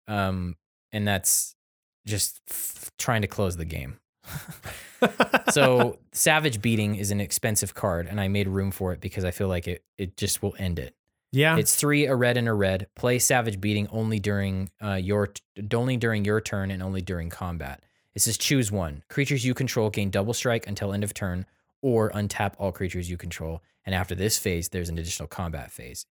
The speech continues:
Speaker 1: but you can entwine it.
Speaker 2: So for seven, you're
Speaker 1: So for
Speaker 2: untapping
Speaker 1: seven
Speaker 2: and attack.
Speaker 1: mana, you're, everybody's getting double strike, and now you have double combats. It's quad damage.
Speaker 2: That's huge.
Speaker 1: So with everything that we've kind of enumerated, it, this is,
Speaker 2: You
Speaker 1: this
Speaker 2: should
Speaker 1: is
Speaker 2: end
Speaker 1: in-,
Speaker 2: the game.
Speaker 1: this should fucking kill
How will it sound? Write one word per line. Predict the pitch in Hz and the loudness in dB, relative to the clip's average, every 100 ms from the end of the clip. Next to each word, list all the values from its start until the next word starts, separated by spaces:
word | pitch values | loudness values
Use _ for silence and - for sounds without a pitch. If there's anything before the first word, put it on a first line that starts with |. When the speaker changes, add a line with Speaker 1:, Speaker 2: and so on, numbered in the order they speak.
| _ _ - | _ _ -8
Speaker 1:
but | 90 | -4
you | 92 | -4
can | 95 | -4
entwine | 78 76 90 73 60 | -6 -8 -8 -8 -10
it. | - _ _ _ _ _ _ _ _ _ _ - | -16 _ _ _ _ _ _ _ _ _ _ -8
Speaker 2:
So | 104 | -6
for | - | -2
seven, | - 131 95 92 | 2 2 0 -4
you're | 95 95 | -4 -2
Speaker 1:
So | 107 | 2
for | 117 | 2
Speaker 2:
untapping | 123 | 2
Speaker 1:
seven | - 147 139 143 | 4 4 4 4
Speaker 2:
and | 123 | 4
attack. | 120 | 4
Speaker 1:
mana, | 107 92 90 - | 4 0 -2 -8
you're, | - 101 104 104 101 - _ - | -6 0 2 2 0 -4 _ 0
everybody's | 123 123 120 107 | 2 2 2 2
getting | 104 92 | 0 2
double | 107 135 | 0 0
strike, | - 139 135 | 2 2 0
and | 107 | -2
now | 101 | 0
you | 95 | 0
have | 95 87 | 0 -4
double | 90 87 76 | -4 -4 -6
combats. | - 76 67 60 - | -8 -12 -12 -12 -12
It's | - | -8
quad | - - 87 80 | -8 -6 -6 -6
damage. | 71 67 - | -10 -10 -10
Speaker 2:
That's | 98 107 - | -6 -2 -2
huge. | - - 107 104 101 | -2 -2 -2 -2 0
Speaker 1:
So | |
with | 107 131 | 2 4
everything | 143 151 | 4 2
that | 147 | 2
we've | 127 - | 0 2
kind | 127 117 | 2 2
of | 92 | 0
enumerated, | 107 110 104 92 80 82 82 - _ _ _ _ _ _ | 0 2 2 2 0 -2 -4 -8 _ _ _ _ _ _
it, | - 101 95 _ - | -6 -4 -6 _ -2
this | 113 - | 0 2
is, | 110 95 - - _ | 2 2 0 -4 _
Speaker 2:
You | - | -2
Speaker 1:
this | 120 | 4
Speaker 2:
should | - | 6
Speaker 1:
is | 165 | 6
Speaker 2:
end | 180 | 6
Speaker 1:
in-, | |
Speaker 2:
the | 170 | 6
game. | 135 110 95 110 | 4 2 0 0
Speaker 1:
this | 131 | 2
should | - - 175 139 | 2 4 2 2
fucking | - 180 160 - 98 | 0 0 0 -2 -4
kill | - 156 170 98 | 2 4 4 2